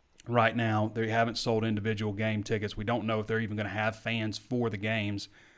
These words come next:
But there's some stuff going on right now. We'll talk about that in just a second.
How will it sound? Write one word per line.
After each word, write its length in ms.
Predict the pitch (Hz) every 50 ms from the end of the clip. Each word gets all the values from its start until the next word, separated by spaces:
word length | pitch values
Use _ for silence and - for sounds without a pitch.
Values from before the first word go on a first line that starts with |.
| - _ _ _ _ _ _ _ _ _ -
But 480 | - - 110 110 101 101 104 - - - _ _ _ _ _ _ _ _ _ _ _ _ _ _ _ _ _ _ _ _ _ _ _ _ _ -
there's 200 | 123 147 175 -
some 180 | - 214 185
stuff 320 | - - - 180 175 - -
going 220 | 156 151 143 135
on 180 | 131 131 127 123
right 200 | 123 120 120 113
now. 220 | 110 110 113 123
We'll 100 | 123 135
talk 240 | 131 - 131 120 117
about 220 | 120 117 127 -
that 140 | - 117 107
in 80 | 113 110
just 180 | 104 101 -
a 40 | 107
second. 420 | - - 110 104 101 - 107 107